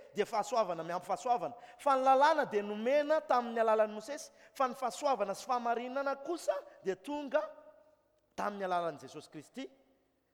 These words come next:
Tsy nisy nahita an'Andriamanitra na oviana na oviana, fa ny zanakalahy tokana izay ao an-tratrany iray, izy no nanambara azy.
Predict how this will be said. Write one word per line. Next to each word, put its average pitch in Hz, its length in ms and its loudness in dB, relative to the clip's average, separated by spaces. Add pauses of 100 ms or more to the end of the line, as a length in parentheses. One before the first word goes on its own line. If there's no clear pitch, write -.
(120)
Tsy 214 100 -16
nisy 208 240 -10
nahita 190 240 -6
an'Andriamanitra 170 580 -6
na 156 100 -10
oviana 127 260 -14
na 123 80 -14
oviana, 156 420 -14 (300)
fa 156 340 -4
ny 143 120 -16
zanakalahy 123 640 -12
tokana 220 380 -12 (280)
izay 131 340 -10 (380)
ao 151 220 -2
an-tratrany 139 480 -10
iray, 175 320 -8 (220)
izy 151 300 -14
no 117 140 -18
nanambara 107 560 -18
azy. - 220 -20